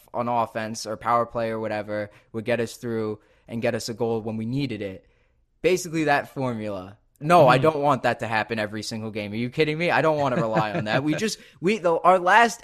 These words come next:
Speaker 1: era of Rangers playoff hockey was that. Every single game, Lundqvist would bail us out when we win two one or three to two. I don't want that again. I want the, the dominant performances. But it's gonna be very difficult against a team like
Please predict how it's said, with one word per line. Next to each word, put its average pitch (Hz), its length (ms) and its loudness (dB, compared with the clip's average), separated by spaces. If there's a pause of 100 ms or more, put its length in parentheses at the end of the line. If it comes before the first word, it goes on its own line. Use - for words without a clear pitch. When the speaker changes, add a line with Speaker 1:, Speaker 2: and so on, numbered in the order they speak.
Speaker 1:
era 135 600 4
of 131 340 0
Rangers 151 460 -4
playoff 147 400 4
hockey 120 480 2 (220)
was 147 380 6
that. 127 320 6
Every 160 280 2
single 151 360 -4
game, 120 340 -2
Lundqvist 139 420 -4
would 131 140 -6
bail 135 200 2
us 135 140 0
out 120 200 2
when 127 100 -6
we 123 60 -8
win 123 280 -4
two 147 220 -8
one 135 240 -4
or 120 80 -6
three 120 220 -8
to 110 80 -8
two. 90 280 -10 (380)
I 139 80 2
don't 165 160 4
want 151 240 2
that 110 180 0
again. 92 460 -8
I 135 140 4
want 160 360 2
the, 135 240 -2 (180)
the 120 120 -8
dominant 123 520 0
performances. 107 760 -10 (400)
But 156 340 8
it's 127 180 -4
gonna 160 200 0
be 160 120 -2
very 139 320 4
difficult 117 600 -2
against 110 320 -4
a 101 40 -16
team 113 320 -6
like 104 320 -8